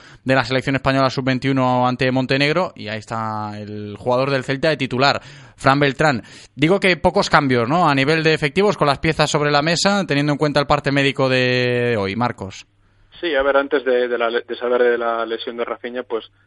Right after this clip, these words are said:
Speaker 2: se sopesaba, pues, un cambio por línea, ¿no? Eh, los, los que has comentado.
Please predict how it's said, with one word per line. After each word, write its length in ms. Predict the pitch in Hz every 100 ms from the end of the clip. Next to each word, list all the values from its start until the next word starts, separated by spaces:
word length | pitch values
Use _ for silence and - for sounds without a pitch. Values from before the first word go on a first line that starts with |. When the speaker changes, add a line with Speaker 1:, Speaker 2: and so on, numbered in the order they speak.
| _ _
Speaker 2:
se 100 | 127
sopesaba, 500 | 120 113 113 120 117
pues, 140 | - -
un 80 | 127
cambio 260 | 127 123
por 160 | 110 107
línea, 260 | 123 110
¿no? 240 | 107 147 117
Eh, 140 | 107
los, 220 | 107 110 -
los 160 | 113 107
que 60 | 123
has 80 |
comentado. 500 | - 110 107 117 107